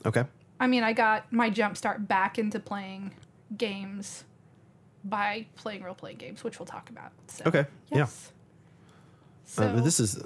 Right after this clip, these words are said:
Speaker 1: sorry, I'm gonna change something here because that's the correct. <laughs> Um,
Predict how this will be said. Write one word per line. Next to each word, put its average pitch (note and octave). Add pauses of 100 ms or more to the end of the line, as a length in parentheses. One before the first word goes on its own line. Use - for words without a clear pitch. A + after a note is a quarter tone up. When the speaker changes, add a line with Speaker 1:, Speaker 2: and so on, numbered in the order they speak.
Speaker 1:
sorry, F2+
I'm A2+
gonna G#2+ (200)
change F#2+
something F2+
here F#2
because F#2
that's -
the -
correct. -
<laughs> - (1500)
Um, A#2+